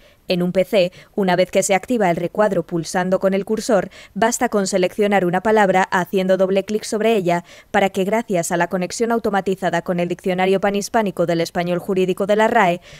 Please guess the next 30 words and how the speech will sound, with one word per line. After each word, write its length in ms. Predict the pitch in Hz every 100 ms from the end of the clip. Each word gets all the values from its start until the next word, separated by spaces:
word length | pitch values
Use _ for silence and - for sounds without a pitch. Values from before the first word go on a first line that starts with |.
| -
se 160 | -
desplieguen 560 | 208 214 - 254 269 254
los 200 | 196 185
lemas 340 | 233 247 254
que 120 | - 185
contienen 500 | 180 185 233 233 202
los 220 | 170 -
términos 420 | 233 254 254 240
que 80 | 196
estamos 380 | - 196 185 -
seleccionando. 760 | 180 170 185 175 170 165 165 _ _ _ - - _
Al 160 | - 180
pasar 320 | 175 170 185
el 140 | 180 175
cursor 380 | 190 175 220
sobre 260 | 196 180 170
cada 220 | 170 165
lema, 340 | 196 208 170 175 - -
se 180 | - 214
muestra 340 | 226 254 220
su 140 | - 214
definición 600 | 220 196 180 202 240 254
sin 220 | 208 175
que 120 | 175
sea 240 | - 196
necesario 640 | 185 180 190 - 208 185 202
hacer 340 | 196 170 185 170
clic 220 | 202 202
sobre 320 | 233 208 196
ellos. 440 | 165 165 160 -